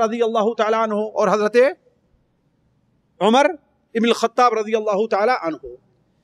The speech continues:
ان دونوں کے مسلمان ہونے کے بعد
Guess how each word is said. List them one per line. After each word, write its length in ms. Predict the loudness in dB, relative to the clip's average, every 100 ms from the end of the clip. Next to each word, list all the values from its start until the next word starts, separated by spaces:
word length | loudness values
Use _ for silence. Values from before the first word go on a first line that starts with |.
| _ _ 0
ان 220 | 2 4 4
دونوں 340 | 2 2 -2
کے 160 | 0 -2
مسلمان 560 | -2 -2 0 0 0 0
ہونے 320 | 0 0 0
کے 180 | 2 2
بعد 380 | 2 0 -2